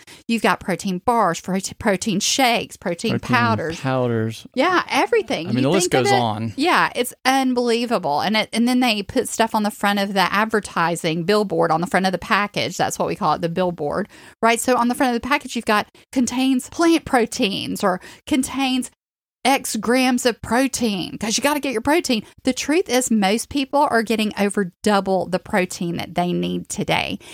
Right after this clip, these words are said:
Speaker 1: And it's just not a problem, even with plant-based, if you're getting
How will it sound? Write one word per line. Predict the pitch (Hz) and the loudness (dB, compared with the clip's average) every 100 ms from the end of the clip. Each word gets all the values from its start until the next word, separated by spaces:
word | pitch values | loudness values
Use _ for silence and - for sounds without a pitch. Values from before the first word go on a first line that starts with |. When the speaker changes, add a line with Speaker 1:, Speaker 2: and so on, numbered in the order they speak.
| - - | -20 -8
Speaker 1:
And | - 233 233 | 0 2 2
it's | 190 - - | -2 -6 -8
just | - 220 247 - | 0 2 2 0
not | 226 202 | 0 0
a | - | -2
problem, | - - 240 220 180 - | -6 0 0 0 -2 -4
even | 233 254 339 | -4 0 2
with | 233 - | 2 -2
plant-based, | - 254 415 - 170 - - - - _ _ | -4 -2 -2 -2 -4 -4 -6 -10 -14 _ _
if | 220 240 - 277 | 4 4 0 -2
you're | 285 | -2
getting | 226 214 208 196 190 | 0 0 0 0 -2